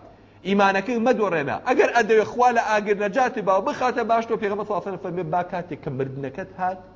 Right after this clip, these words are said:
باوەڕی بەخوا بە قیامەتە بێ بەبێ ئیمانی نەڕووی.» لەسەر حاڵێک نەڕووی کە بێ ئیمان بووی. «وليأتي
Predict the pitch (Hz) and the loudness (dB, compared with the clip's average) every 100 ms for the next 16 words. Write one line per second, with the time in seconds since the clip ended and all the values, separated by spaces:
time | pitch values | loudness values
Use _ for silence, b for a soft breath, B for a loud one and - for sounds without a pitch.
0 | B B 131 127 147 147 143 - 127 123 | B B -2 0 0 -2 -6 -6 -6 -4
1 | 113 120 107 113 110 113 107 104 - 98 | -6 -6 -4 -6 -6 -4 -4 -6 -6 -6
2 | 92 95 98 85 95 - B 156 170 170 | -6 -8 -10 -12 -14 -16 B -2 -2 -2
3 | - 156 127 131 135 110 - 90 85 92 | 0 0 0 -2 -4 -4 -6 -8 -8 -8
4 | 87 85 87 - - - - B B B | -8 -8 -12 -14 -20 -20 -20 B B B
5 | - 113 123 156 - | -2 0 2 -2 -4